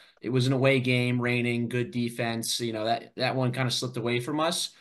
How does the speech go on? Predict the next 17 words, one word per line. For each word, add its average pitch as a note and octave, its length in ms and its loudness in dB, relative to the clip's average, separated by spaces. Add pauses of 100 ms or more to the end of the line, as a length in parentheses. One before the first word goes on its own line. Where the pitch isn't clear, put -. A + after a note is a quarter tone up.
(340)
um, A#2+ 800 2 (200)
to D3 100 -2
where C#3 160 2
we C#3 100 4
are C3+ 140 4
now, B2 400 0
right? A#2 340 -2
Where A#2 180 -2
we're A2+ 340 -2 (240)
lost A#2 280 -2
five B2+ 220 4
of A#2 80 -4
six, - 340 -2
I C#3 80 0
think C#3 200 -4
it D3 80 2
is, D3 420 0